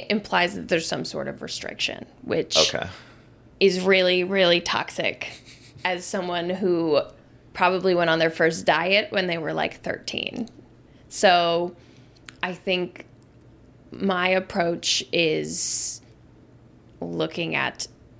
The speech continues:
Speaker 1: big picture what your goals are and how do we get there in a sustainable way.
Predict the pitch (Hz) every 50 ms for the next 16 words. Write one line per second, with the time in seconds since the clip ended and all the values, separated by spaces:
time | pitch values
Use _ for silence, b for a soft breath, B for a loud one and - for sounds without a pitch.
0 | - - - - 160 143 - - - 196 - - - - 208 240 254 262 - 262
1 | 277 277 254 262 262 277 269 254 285 277 285 294 311 339 339 330 - - - 185
2 | 190 190 - - 196 185 185 185 180 180 175 175 170 170 165 - - - 170 -
3 | - 180 160 156 - 156 160 156 151 139 139 147 143 - - - - - b b
4 | b b b b b b b - - - 180 - - - 131 - - - - -
5 | - - - - - -